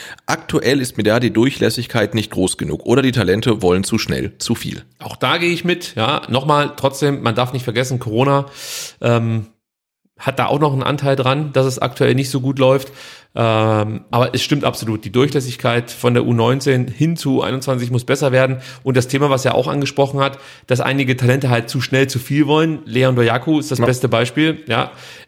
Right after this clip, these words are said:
Speaker 2: ist auf jeden Fall auch ein Thema. Ähm, macht's natürlich auch nicht unbedingt, oder die Arbeit wird dadurch auch nicht unbedingt leichter für, äh, dann vielleicht die Jungs, die im N L Z arbeiten und versuchen, diese Spieler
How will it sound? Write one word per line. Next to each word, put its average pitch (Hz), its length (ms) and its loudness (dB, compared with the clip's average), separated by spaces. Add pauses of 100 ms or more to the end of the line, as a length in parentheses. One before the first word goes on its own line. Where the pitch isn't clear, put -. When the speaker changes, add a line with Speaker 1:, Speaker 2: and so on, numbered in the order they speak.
Speaker 2:
ist - 320 0
auf 131 120 -2
jeden 139 140 4
Fall 127 120 2
auch 170 140 2
ein 131 100 -2
Thema. 95 340 -4 (100)
Ähm, 104 520 -2 (720)
macht's 127 320 -4
natürlich 135 300 2
auch 156 100 2
nicht 139 120 2
unbedingt, 117 520 0 (280)
oder 107 180 -4
die 107 120 0
Arbeit 123 320 2
wird 127 80 2
dadurch 117 240 0
auch 139 100 -2
nicht 147 120 -2
unbedingt 117 320 -2
leichter 110 320 0
für, 120 360 0 (380)
äh, - 240 -4 (680)
dann 117 160 -2
vielleicht 113 400 0
die 120 60 2
Jungs, 127 220 2
die 123 120 2
im 120 100 2
N 120 140 2
L 113 100 0
Z 135 180 0
arbeiten 131 480 0
und 120 140 0
versuchen, 117 640 2
diese 110 260 0
Spieler 110 480 0